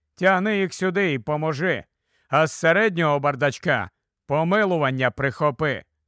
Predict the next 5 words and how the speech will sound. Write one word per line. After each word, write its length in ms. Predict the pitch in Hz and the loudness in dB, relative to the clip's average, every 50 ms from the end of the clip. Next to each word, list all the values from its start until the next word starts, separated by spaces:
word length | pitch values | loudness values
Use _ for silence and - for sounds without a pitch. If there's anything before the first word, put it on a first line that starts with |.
| _ _ - | _ _ -6
У 140 | 117 143 180 | -2 -2 0
великому 520 | 214 226 226 220 - - 165 156 151 147 | 2 2 2 2 0 -2 -4 -2 -2 -2
такому 460 | 135 156 151 139 - 175 165 160 151 | -2 -2 -4 -2 -2 -2 -2 -2 -4
картонному 640 | 120 170 165 156 - - 175 160 147 147 147 151 147 | 0 0 -2 0 0 -2 -2 0 0 -2 -4 -4 -4
конверті». 680 | 127 165 165 165 165 165 151 127 104 - - 117 - | -2 -2 0 2 2 2 2 2 0 -6 -12 -14 -14